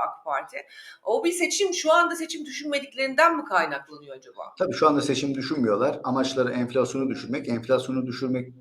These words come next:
Speaker 2: için çaba harcarken esnafı, işverenleri korkutup tehdit ediyorlar. Şu anda karamsar bir hava var esnaf ve işverenlerin üzerinde. "İnceleyeceğiz, denetleyeceğiz, şunu yapacağız, bunu yapacağız, şöyle vergi alacağız, böyle alacağız." deyip karamsarlık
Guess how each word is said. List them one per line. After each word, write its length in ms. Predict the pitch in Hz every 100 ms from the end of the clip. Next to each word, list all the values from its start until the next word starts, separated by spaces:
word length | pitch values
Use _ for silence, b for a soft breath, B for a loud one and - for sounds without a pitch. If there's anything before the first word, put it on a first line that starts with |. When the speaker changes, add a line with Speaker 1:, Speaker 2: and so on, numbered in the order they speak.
| _
Speaker 2:
için 240 | - 127
çaba 340 | 123 120 127 113
harcarken 640 | 120 117 120 117 131 131 B B _
esnafı, 420 | 127 123 131 -
işverenleri 680 | - - 131 123 123 117 -
korkutup 480 | 127 123 - 117 -
tehdit 340 | 120 117 -
ediyorlar. 460 | 120 110 95 110 113
Şu 80 | 113
anda 200 | 110 117
karamsar 480 | 113 113 113 120 117
bir 100 | 110
hava 260 | 113 123
var 180 | 110 104
esnaf 360 | 101 - 110 117
ve 160 | 107 B B B
işverenlerin 580 | 120 - 123 113 110 107
üzerinde. 480 | 104 101 101 135 - _ -
"İnceleyeceğiz, 680 | 143 123 123 117 135 123
denetleyeceğiz, 560 | 131 127 - 131 135 135
şunu 240 | - 139
yapacağız, 460 | 135 127 127 143 143
bunu 140 | 143
yapacağız, 440 | 135 135 135 143 -
şöyle 240 | 147 139
vergi 280 | 139 135 135
alacağız, 320 | 127 143 131
böyle 200 | 143 139
alacağız." 340 | 135 139 160 - B B B
deyip 220 | 156 196 -
karamsarlık 720 | 139 143 - 143 143 147